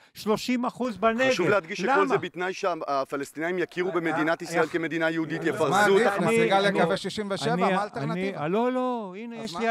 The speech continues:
Speaker 1: אני אספר לך מה האלטרנטיבה. יש שם מה שאתם מתעלמים, יש שם שתיים וחצי מיליון פלסטינים.
Speaker 3: שחיים תחת
Speaker 1: זה
Speaker 3: שלטון
Speaker 1: לא,
Speaker 3: פלסטיני.
Speaker 1: ס-, לא, לא.
Speaker 2: אוקיי,
Speaker 1: זה,
Speaker 2: חברים,
Speaker 1: כן,
Speaker 2: אני
Speaker 1: לא,
Speaker 2: מתנצל
Speaker 1: לא,
Speaker 2: שאני
Speaker 1: זה,
Speaker 2: קוטע, פשוט, אה, מסמנים לי שזמננו ממש,
Speaker 1: לא,
Speaker 2: ממש
Speaker 1: זה
Speaker 2: קצוב.
Speaker 1: הנקודה הכי חשובה.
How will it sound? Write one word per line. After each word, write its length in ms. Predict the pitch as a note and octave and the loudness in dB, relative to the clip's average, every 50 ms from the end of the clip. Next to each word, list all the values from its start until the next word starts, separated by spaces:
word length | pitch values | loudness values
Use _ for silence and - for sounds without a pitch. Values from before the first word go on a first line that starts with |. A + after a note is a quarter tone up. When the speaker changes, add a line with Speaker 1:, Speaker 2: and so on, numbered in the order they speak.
| G#3+ F#3+ | 0 0
Speaker 1:
אני 260 | F3+ F#3 G3+ A3 A3+ | -2 -4 -4 -8 -8
אספר 320 | G3+ - A3 - - A#3 | -8 -10 -10 -8 -6 -8
לך 120 | A3+ - G#3+ | -8 -6 -8
מה 160 | - G3 F#3+ | -4 -2 -2
האלטרנטיבה. 760 | F3+ E3+ - E3+ D#3 D#3+ D#3 D3 - - D3+ C#3 A2+ A#2+ A#2+ G#2+ _ _ - _ - | -4 -4 -6 -10 -8 -8 -8 -10 -8 -8 -10 -8 -6 -8 -8 -8 _ _ -20 _ -8
יש 140 | - G3 - | -8 -6 -6
שם 180 | - G3 F#3+ F3 F#3 - - | -6 -6 -6 -8 -10 -10 -10
מה 120 | - D3 | -10 -10
שאתם 380 | C#3+ - D#3 C3+ - D#3+ D3+ D3+ | -10 -10 -14 -12 -10 -10 -10 -10
מתעלמים, 580 | D3 B2+ - C#3+ B2 A#2 A2 A#2 B2 A#2 G#2+ F#2 _ _ _ _ - | -10 -8 -6 -6 -6 -4 -6 -6 -6 -6 -8 -12 _ _ _ _ -14
יש 120 | D3+ - | -12 -10
שם 100 | - D3 | -8 -10
שתיים 340 | B2+ - - D3+ C#3 C#3+ C3 | -10 -8 -10 -10 -8 -8 -8
וחצי 360 | B2 - - C3 B2 - - | -10 -10 -12 -16 -16 -12 -12
מיליון 420 | B2 B2 A#2+ A2 G#2+ A2+ B2 B2+ C3 | -12 -10 -10 -12 -10 -10 -10 -10 -12
פלסטינים. 580 | - - A#2 G#2 G#2+ - - - B2+ A2+ G#2 F#2+ | -14 -16 -16 -16 -16 -18 -16 -14 -12 -12 -12 -12
Speaker 3:
שחיים 360 | F2+ - D3+ - - B3 C#4+ C4 | -10 -10 -8 -4 -2 -2 -2 -2
תחת 300 | - G#3 - - G#3 - | -4 -4 -2 -2 -2 0
Speaker 1:
זה 80 | A3+ | 0
Speaker 3:
שלטון 160 | G#3 F#3+ A#3+ | 2 2 2
Speaker 1:
לא, 60 | A#3 F3+ | 2 2
Speaker 3:
פלסטיני. 500 | A#3+ A#3+ A#3+ A3+ - - B3 B3 A#3 G#3 | 2 0 0 0 -2 -4 -4 -4 -4 -8
Speaker 1:
ס-, 80 | E3+ - D3+ - - | -10 -14 -16 -14 -12
לא, 260 | D3+ F3+ G#3 F3+ B2 G#2+ | -10 -6 -6 -6 -6 -8
לא. 200 | A#2+ C3 C#3 A2+ - - - | -8 -8 -8 -8 -6 0 2
Speaker 2:
אוקיי, 200 | D#3+ E3+ - F#3 | 2 4 4 2
Speaker 1:
זה, 60 | - | 2
Speaker 2:
חברים, 280 | E3+ E3 F3+ F3 G#3+ | 2 0 2 2 2
Speaker 1:
כן, 60 | G#3+ F3+ | 2 0
Speaker 2:
אני 120 | F#3 F#3 | -2 -2
Speaker 1:
לא, 40 | F#3 | -2
Speaker 2:
מתנצל 180 | F3 G3+ G#3+ G#3 G#3 G#3 | -2 0 0 0 2 2
Speaker 1:
לא, 40 | G#3+ | 0
Speaker 2:
שאני 220 | G3+ C#3 A3+ G#3 | 2 0 0 0
Speaker 1:
זה, 40 | G3 | 0
Speaker 2:
קוטע, 240 | G3 F#3+ - G#3 A3 A3 | -2 -2 0 0 0 -2
פשוט, 320 | - E3+ - G#3 G3 - - | -2 -6 -10 -10 -10 -8 -6
אה, 120 | D#3+ E3+ E3 | -4 -4 -4
מסמנים 380 | D#3+ D#3+ - E3+ D#3+ F3 F#3 | -4 -6 -6 -6 -6 -4 -4
לי 60 | G3+ G#3+ | -4 -6
שזמננו 560 | - F3 C#3+ C3 E3 E3 E3 F#3 G3+ G#3 G#3 | -6 -8 -8 -6 -4 -2 -2 0 0 -2 0
ממש, 460 | F#3 D#3 D#3 E3 F3+ G3+ G#3 - - | 0 -2 0 0 0 0 0 -2 -4
Speaker 1:
לא, 60 | E3 | -4
Speaker 2:
ממש 160 | E3 F#3 F#3+ | -2 -2 -2
Speaker 1:
זה 60 | - - | -4 -2
Speaker 2:
קצוב. 360 | - - G#3 G#3 G#3 F#3 G3 | -2 0 0 2 2 2 0
Speaker 1:
הנקודה 240 | A3+ G#3+ G3 G3 G3+ | 0 -2 0 2 2
הכי 200 | F#3+ - G3+ G3+ | 2 0 0 -6
חשובה. 240 | - F3 - - - | -6 -8 -8 -8 -12